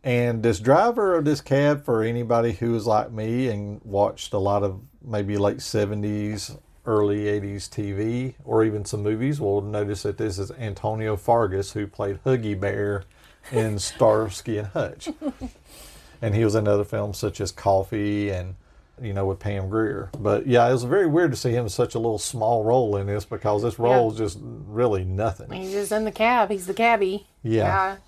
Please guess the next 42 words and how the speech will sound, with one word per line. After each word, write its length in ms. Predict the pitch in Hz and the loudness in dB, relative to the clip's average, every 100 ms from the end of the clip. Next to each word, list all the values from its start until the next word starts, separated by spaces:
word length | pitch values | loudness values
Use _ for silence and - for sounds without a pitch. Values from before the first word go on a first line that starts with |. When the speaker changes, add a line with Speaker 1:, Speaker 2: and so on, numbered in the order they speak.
| - | -6
Speaker 2:
Keeps 300 | 240 220 - | -6 -6 -6
driving 400 | - 202 220 233 | 2 6 6 2
him 160 | 233 233 | -4 -2
to 140 | 247 | -2
the 60 | 226 | -2
airport 640 | 240 247 240 202 190 170 | -2 -2 -2 -2 -2 -4
and 600 | 190 190 190 185 180 156 | -8 -8 -8 -10 -12 -4
go 200 | 233 214 | 4 4
off 260 | 202 190 - | 6 2 -2
to 60 | 160 | -14
sleep. 520 | - 196 185 170 _ _ 156 | -12 -10 -8 -10 _ _ -6
Speaker 1:
Yeah, 340 | 113 107 98 101 | 0 2 2 0
and, 160 | 110 | 0
well, 160 | 113 117 | 4 4
these 260 | 110 107 107 | 4 2 4
agents 440 | 135 139 117 110 | 4 2 -2 -2
are 100 | 104 | -4
chasing 400 | - 143 139 113 | 0 0 2 0
him, 140 | 104 | -2
but 140 | 107 104 | -2 -2
then 140 | 107 | -4
they 200 | 101 98 - _ _ _ _ 123 | -2 -4 -6 _ _ _ _ 0
lose 260 | 127 123 | 4 4
them, 180 | 107 95 | 0 -8
of 80 | 98 | -8
course, 340 | - 95 101 101 | -6 -2 -2 -2
and 120 | 95 | -2
then 100 | 101 | -2
they 80 | 101 | -2
Speaker 2:
Mm-hmm. 100 | 95 | 0
Speaker 1:
go 120 | 98 | -2
back 160 | 90 - | -2 -4
to 60 | |
their 140 | 101 98 | -6 -6
cars. 440 | - 139 101 95 | 0 0 0 -2
And 200 | 95 95 92 - | -6 -8 -10 0
that's 220 | 113 - | 0 2
Speaker 2:
Yeah. 120 | - | 0
Speaker 1:
when 220 | 113 107 | -2 -2
you're 100 | 104 101 | -6 -4
saying 280 | 107 101 | -2 -2
that, 220 | 101 104 | -4 -6